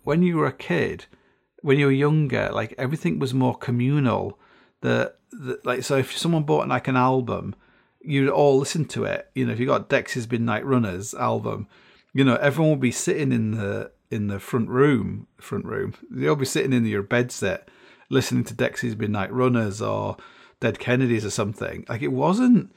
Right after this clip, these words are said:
it was a bit weird, I think, to, to buy a record and listen to it by yourself, if you know what I mean. You did it, but it was me, it was a more of a shared thing. And I was saying that <laughs> pornography was the same.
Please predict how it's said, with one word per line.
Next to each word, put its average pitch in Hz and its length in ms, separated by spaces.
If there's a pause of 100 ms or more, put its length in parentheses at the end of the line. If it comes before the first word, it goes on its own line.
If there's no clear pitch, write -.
(360)
it - 120
was 165 160
a - 20
bit 196 180
weird, 170 520
I 104 60
think, 98 340
to, 123 200
to 117 240
buy 113 680
a 123 80
record 113 680
and 110 140
listen 123 360
to 120 220
it - 120
by 101 180
yourself, 110 840 (120)
if 117 120
you 120 80
know 113 100
what 113 60
I - 20
mean. 104 240
You 139 100
did 214 200
it, 90 300 (480)
but 135 140
it 151 80
was 135 120
me, 147 420
it 156 120
was 139 140
a 139 40
more 139 340
of 139 100
a - 20
shared 117 520
thing. 135 380 (520)
And 135 100
I 151 40
was 151 180
saying 170 220
that 135 160
<laughs> - 340
pornography 151 680
was 131 200
the 123 120
same. 113 560